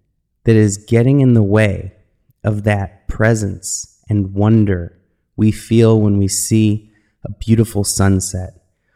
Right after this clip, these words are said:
or the Milky Way in the sky or a flower that just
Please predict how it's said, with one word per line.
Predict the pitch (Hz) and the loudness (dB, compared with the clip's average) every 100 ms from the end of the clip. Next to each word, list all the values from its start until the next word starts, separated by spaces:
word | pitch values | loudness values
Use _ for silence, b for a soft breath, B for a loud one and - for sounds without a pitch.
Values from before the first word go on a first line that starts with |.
| _ | _
or | - 104 | -4 -2
the | 98 | 2
Milky | 104 120 117 117 | 2 2 2 0
Way | 104 98 98 95 95 92 | 0 0 -2 -4 -6 -6
in | 98 | -4
the | 95 | -4
sky | - - 98 92 92 92 - _ _ - | -6 -6 -4 -4 -6 -10 -16 _ _ -4
or | 104 101 98 - | -2 0 -2 -4
a | 110 | -12
flower | - - - 110 110 101 98 92 90 _ _ _ _ | -12 -16 -4 -2 0 -2 -4 -10 -16 _ _ _ _
that | 104 - | -8 -8
just | - 110 101 - - | -2 0 0 -4 -12